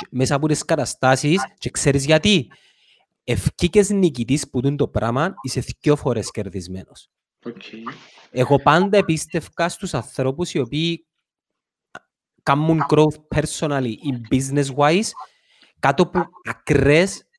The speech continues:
Speaker 1: και δύσκολες συνθήκες. Και δεν είναι όλοι πλασμένοι
Speaker 2: Πας σε τούτον,
Speaker 1: για
Speaker 2: πας σε
Speaker 1: τούτο
Speaker 2: τούτον,
Speaker 1: πράγμα.
Speaker 2: ε, ή-, ήθελα να, να αναφέρω ένα πράγμα που είπες, ε, σ-,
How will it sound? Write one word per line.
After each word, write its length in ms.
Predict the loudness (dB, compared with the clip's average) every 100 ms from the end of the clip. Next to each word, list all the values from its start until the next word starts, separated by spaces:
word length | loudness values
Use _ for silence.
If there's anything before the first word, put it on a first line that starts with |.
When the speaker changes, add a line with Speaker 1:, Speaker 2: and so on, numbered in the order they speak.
| _
Speaker 1:
και 140 | -2
δύσκολες 480 | 0 0 -2 -4 -4
συνθήκες. 640 | -8 -12 -14 -18 -18 -20 _ -20 _ _ _ _
Και 160 | 0 4
δεν 240 | 6 6
είναι 240 | 6 6
όλοι 240 | 4 4 0
πλασμένοι 500 | 0 -2 -2 -2 2
Speaker 2:
Πας 260 | 2 2 2
σε 120 | 4
τούτον, 400 | 6 4 4 2
Speaker 1:
για 100 | -4 -2
Speaker 2:
πας 200 | 4 4
σε 80 | 4
Speaker 1:
τούτο 140 | 0 2
Speaker 2:
τούτον, 160 | 4
Speaker 1:
πράγμα. 260 | 2 0 -6
Speaker 2:
ε, 760 | -4 -2 0 0 0 0 -2 -2
ή-, 320 | -4 -4 -4
ήθελα 320 | -4 2 4 4
να, 200 | 4 4
να 100 | 6
αναφέρω 320 | 4 2 2
ένα 100 | 2
πράγμα 240 | 4 2 2
που 60 |
είπες, 400 | 0 2 0 -2
ε, 380 | 0 0 2 0
σ-, 260 | -4 -10